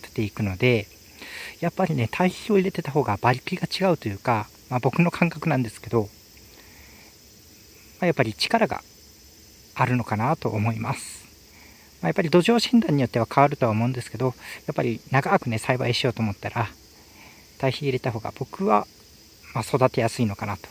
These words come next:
思ってるんですけど、で、なんで豚の堆肥使ってるのかというと、あの、ほとんどね、多分他の農家さんとか牛、牛糞を使ってる人が多いと思うんですよね。牛糞って、あの、ゆっくり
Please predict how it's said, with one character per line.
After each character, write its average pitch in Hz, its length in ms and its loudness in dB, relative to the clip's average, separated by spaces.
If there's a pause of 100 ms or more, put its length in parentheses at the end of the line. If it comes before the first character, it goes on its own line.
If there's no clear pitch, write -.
(200)
思 127 120 2
っ - 40 -10
て - 100 -2
る 113 80 -2
ん 104 40 -4
で 101 80 -10
す - 80 -16
け 120 100 -12
ど、 131 200 -2 (840)
で、 214 120 0 (140)
な 247 100 6
ん 247 60 6
で 151 80 4
豚 120 220 2
の 117 100 2
堆 117 160 0
肥 113 240 -4
使 - 160 -8
っ 113 40 0
て 117 120 -4
る 117 80 -2
の 113 60 -2
か 107 120 -8
と - 100 -10
い 101 40 -6
う - 20 -8
と、 131 280 -2 (680)
あ 92 180 -4
の、 117 280 2 (120)
ほ - 120 -2
と 262 100 4
ん 233 60 6
ど - 80 4
ね、 214 180 0 (720)
多 226 100 6
分 117 400 0
他 - 220 2
の 180 100 4
農 196 120 4
家 160 100 4
さ 131 120 4
ん 117 60 2
と 110 80 -4
か 101 160 -2
牛、 120 420 0 (720)
牛 180 180 8
糞 214 260 2
を 185 60 -2
使 - 140 -4
っ 190 40 0
て - 100 -2
る 139 80 2
人 110 180 -2
が 104 80 0
多 120 100 0
い 113 40 -2
と - 80 -2
思 110 100 2
う - 20 0
ん - 20 -2
で 104 80 -4
す - 80 -12
よ - 80 -10
ね。 110 180 -4 (460)
牛 165 160 6
糞 175 140 0
っ - 20 0
て、 143 200 4
あ 110 60 4
の、 107 140 0 (420)
ゆ 175 100 6
っ - 20 2
く - 240 -2
り 127 160 -2